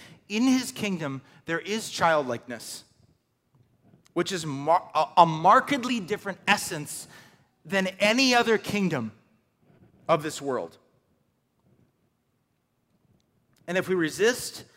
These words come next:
that spiritual childlikeness in us,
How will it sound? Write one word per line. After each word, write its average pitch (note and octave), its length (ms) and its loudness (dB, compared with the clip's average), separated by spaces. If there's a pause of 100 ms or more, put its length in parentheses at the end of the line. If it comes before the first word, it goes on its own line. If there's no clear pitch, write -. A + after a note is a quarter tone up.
(360)
that D3+ 180 2
spiritual A3+ 500 -6
childlikeness G3+ 1080 0
in F3+ 140 -6
us, F3+ 440 -2